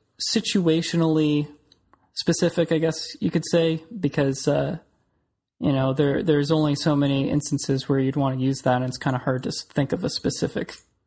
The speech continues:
use case. I don't know. What do you guys think?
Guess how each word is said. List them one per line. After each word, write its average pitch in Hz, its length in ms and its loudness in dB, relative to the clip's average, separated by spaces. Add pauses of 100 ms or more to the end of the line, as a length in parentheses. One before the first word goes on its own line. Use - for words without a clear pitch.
(500)
use 135 280 0
case. 120 540 -2 (1500)
I 151 60 -4
don't 135 100 2
know. 131 80 0
What 131 100 0
do 135 60 2
you 131 40 -2
guys 131 180 0
think? 135 300 -2